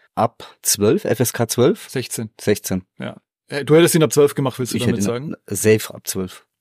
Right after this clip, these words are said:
Speaker 2: Äh, ja, ja, gut, ein paar Szenen sind drin. Ähm,
Speaker 1: Ja.
Speaker 2: ja, okay, ich find sechzehn eigentlich in Ordnung. Ich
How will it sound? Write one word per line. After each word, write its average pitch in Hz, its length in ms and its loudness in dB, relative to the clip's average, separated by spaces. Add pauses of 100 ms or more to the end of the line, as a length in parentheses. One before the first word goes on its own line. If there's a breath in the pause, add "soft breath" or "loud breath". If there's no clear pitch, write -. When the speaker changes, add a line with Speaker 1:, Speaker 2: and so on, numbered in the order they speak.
Speaker 2:
Äh, - 60 -16
ja, 127 960 -4 (100)
ja, 131 460 -6
gut, 156 240 -8
ein 147 80 -6
paar 160 200 4
Szenen 180 300 4
sind 160 220 0
drin. 151 420 -2
Ähm, 123 480 -8 (260)
Speaker 1:
Ja. 110 500 0
Speaker 2:
ja, 185 640 2
okay, 175 280 -4
ich - 180 -8
find 233 220 -2
sechzehn 220 360 2
eigentlich 165 360 0
in 135 80 -4
Ordnung. 117 440 -6
Ich - 60 -8